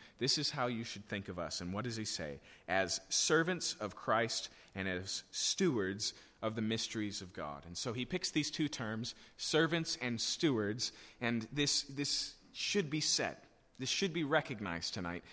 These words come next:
that both of these worlds, uh, words come from the lowest class of Roman society, right? Servants and stewards fall both into the connotation of the Roman slave,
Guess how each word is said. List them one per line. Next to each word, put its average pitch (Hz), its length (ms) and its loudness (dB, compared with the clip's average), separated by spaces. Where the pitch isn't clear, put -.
that 123 240 0
both 190 300 10
of 160 80 2
these 120 240 0
worlds, 113 480 -2
uh, 107 160 2
words 131 460 4
come 143 260 2
from 131 280 0
the 120 160 2
lowest 139 680 4
class 107 580 6
of 104 180 0
Roman 110 280 2
society, 80 640 -2
right? 104 240 2
Servants 185 520 10
and 147 200 4
stewards 143 640 6
fall 147 440 8
both 139 680 10
into 160 440 2
the 139 80 0
connotation 139 1000 2
of 101 120 -6
the 127 60 4
Roman 110 360 0
slave, 85 540 -4